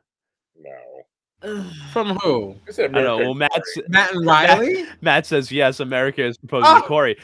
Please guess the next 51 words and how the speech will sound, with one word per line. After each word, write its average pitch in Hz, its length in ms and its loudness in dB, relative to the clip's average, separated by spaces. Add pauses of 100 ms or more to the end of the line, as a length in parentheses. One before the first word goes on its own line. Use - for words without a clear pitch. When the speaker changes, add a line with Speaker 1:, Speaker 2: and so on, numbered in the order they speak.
(160)
Speaker 4:
But 160 100 0
I'm 165 80 4 (100)
sure 208 120 4
you 202 80 0
Speaker 1:
No. - 20 -2
Speaker 4:
could 170 140 0
also 151 380 2
apply 165 360 4
that 123 220 0
to 135 100 -4
Matt. 135 380 2
Do 113 40 -10
you 127 160 -4
think 127 200 -6
Matt 131 220 0
would 135 120 -6
Speaker 2:
Yikes! 214 840 -4
I 208 180 2
Speaker 3:
I 220 40 6
don't 190 100 6
Speaker 2:
hope 202 100 6
Speaker 3:
wanna 214 140 -2
Speaker 2:
not. 202 340 2
Speaker 3:
see 170 60 -2
any 185 160 -4
of 160 80 -6
it, 143 140 -8
'cause 202 420 -4
Speaker 2:
No. 196 80 -4
Speaker 3:
Matt 240 180 -4
and 170 160 -8
Riley 165 400 -2
are 139 60 -8
definitely 160 480 -8
on 127 240 -12
the 120 60 -16
same 120 340 -14
page 117 500 -14
as 120 300 -14
Swaggy 139 880 -6
and 117 260 -18
Bailey. 117 600 -12 (400)
If 139 140 -14
you 143 100 -8
wanna 143 220 -8
compare, 147 380 -8
you 147 120 -2
Speaker 2:
Yeah. 190 380 -2
Speaker 3:
know, - 60 -18 (140)
apple - 220 -16
to - 60 -20